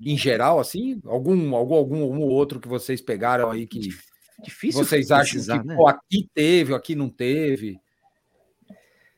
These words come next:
Speaker 2: Olha,
Speaker 1: Em geral, em geral, me parece que teve mais efeito psicológico na cabeça de alguns atletas do que efeito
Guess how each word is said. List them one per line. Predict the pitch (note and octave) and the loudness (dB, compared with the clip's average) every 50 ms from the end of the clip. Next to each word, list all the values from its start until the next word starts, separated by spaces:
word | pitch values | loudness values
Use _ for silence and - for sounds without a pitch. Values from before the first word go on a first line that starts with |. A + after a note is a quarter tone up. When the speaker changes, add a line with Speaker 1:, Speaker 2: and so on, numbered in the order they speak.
| _ _ - | _ _ 0
Speaker 2:
Olha, | E4+ D4 A#3 C#3+ A#2 G#2 F#2+ | 4 4 4 4 4 2 2
Speaker 1:
Em | - | 2
geral, | - B3+ B3 G#3 F#3 G#3 B3+ C#4 C#4+ C#4 - A#3+ | 4 4 6 6 8 8 8 8 8 6 4 0
em | B3+ C#4 C#4 | -4 -2 -2
geral, | A3 C4+ C4+ G3 F#3+ G3 A#3+ C4 C4+ C4+ B3 - - | -2 0 2 4 6 6 8 8 6 6 4 0 -4
me | G#3 F#3+ A#3 | -4 -4 -4
parece | F#3+ - C4 G3+ G3+ A3+ A3 - A#3+ | -4 -2 -2 -2 0 -2 -2 -4 -6
que | F#3+ | -6
teve | - A3+ F#3+ G3+ | -4 -4 -4 -4
mais | G3 G3 A#3 B3+ G#3+ A#3+ | -4 -4 -6 -4 -4 -4
efeito | A#3 - - - - F#3+ F#3+ - - E3+ | -4 -4 -2 -2 -4 -4 -2 -4 -8 -10
psicológico | - - - - - G#3 - - B3 F#3+ C#3+ C#3 C#3 D#3 F#3+ G#3+ F#3+ C#3+ D#3 F#3 | -10 -10 -12 -12 -12 -12 -6 -2 0 0 2 2 2 2 2 0 0 -4 -8 -6
na | E3 D#3 | -6 -6
cabeça | - - C#3+ A#2 C3 D#3 D3 - D3 | -6 -6 -6 -4 -6 -6 -6 -6 -6
de | B2+ C3+ | -4 -4
alguns | C3 A2 G2 A2 D3+ F3+ F#3+ D#3 | -4 -4 -4 -6 -8 -8 -6 -6
atletas | D#3 C3 - - B2+ B2 C#3 E3+ F#3 - G3+ F#3+ E3+ | -6 -6 -6 -8 -6 -4 -4 -4 -4 -4 -6 -6 -6
do | G3+ G3 | -8 -8
que | - A3 | -6 -6
efeito | G#3 G3+ - G#3+ A3+ G#3+ - C4+ | -6 -6 -6 -6 -8 -6 -10 -14